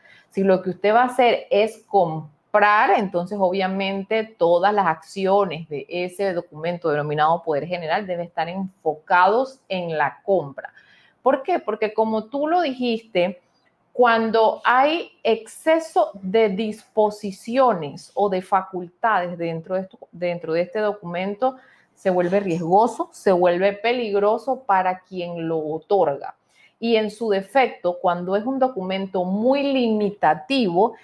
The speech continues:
entonces, aunque se lo hayas dado a una persona, esa persona no va a poder hacer muchas cosas que se requieren en el proceso de compra y venta, Y obviamente, entonces, aunque esté el poder hecho, aunque hayas hecho todo el proceso,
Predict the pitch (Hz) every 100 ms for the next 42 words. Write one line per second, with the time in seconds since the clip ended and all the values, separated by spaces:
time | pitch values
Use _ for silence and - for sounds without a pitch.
0 | - - 196 190 196 196 254 262 214 220
1 | 220 214 208 247 247 247 262 262 254 247
2 | 294 294 277 277 220 220 226 226 214 208
3 | 202 202 196 202 208 202 196 214 - -
4 | 196 220 233 _ _ _ _ - 208 202
5 | 196 185 - 214 208 220 214 180 175 175
6 | 180 170 208 190 - 190 190 208 208 226
7 | 226 190 190 381 - _ _ - 247 254
8 | 233 220 214 220 220 196 233 202 190 170
9 | 208 220 247 233 240 226 226 220 196 190
10 | 196 202 202 202 - 240 226 233 226 -
11 | 190 190 214 196 190 220